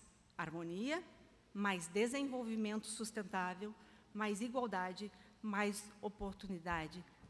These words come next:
para todos. Finalizo, então,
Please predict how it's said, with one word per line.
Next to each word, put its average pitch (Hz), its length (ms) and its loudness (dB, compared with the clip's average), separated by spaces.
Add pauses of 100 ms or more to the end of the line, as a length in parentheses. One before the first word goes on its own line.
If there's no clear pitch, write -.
(120)
para 208 240 0
todos. 147 500 -6 (2000)
Finalizo, 262 580 4
então, 254 420 4